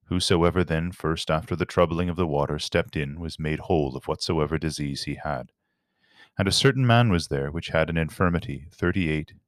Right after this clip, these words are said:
thirty and eight years. When Jesus saw him lie, and knew that he had been now a long time in that case, he saith unto him, "Wilt thou be made whole?" The impotent man answered him, "Sir, I have no man."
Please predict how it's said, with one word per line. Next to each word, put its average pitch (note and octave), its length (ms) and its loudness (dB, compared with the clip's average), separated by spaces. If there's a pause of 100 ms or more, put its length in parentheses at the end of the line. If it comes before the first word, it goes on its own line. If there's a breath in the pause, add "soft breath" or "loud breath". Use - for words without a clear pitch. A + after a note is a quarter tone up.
thirty F#2+ 300 4
and D#2+ 120 2
eight D2+ 220 -2
years. D#2 420 -2 (800)
When G2 140 0
Jesus A2+ 320 4
saw A#2+ 320 6
him D2 360 -6 (800)
lie, D2 440 2 (400 soft breath)
and D#2+ 160 0
knew F2+ 200 6
that E2 160 2
he E2+ 360 -2 (200)
had D#2 220 -4
been D#2+ 340 -2
now F2 440 4
a D2 60 -8
long D#2+ 260 0
time F2+ 320 4
in D#2 80 2
that D#2 220 0
case, C#2 360 -8
he - 80 -10
saith E2 420 2
unto F2 200 2
him, C#2 260 -8 (540)
"Wilt G2+ 240 4
thou E2 160 6
be D#2 140 0
made D2 240 -2
whole?" C#2+ 400 -2 (840)
The F2+ 140 2
impotent A2+ 320 4
man G2 180 6
answered G2 340 2
him, C#2+ 280 -12 (280)
"Sir, G2+ 460 4
I F#2 120 6
have G2+ 260 4
no E2+ 120 2
man." C#2 320 -6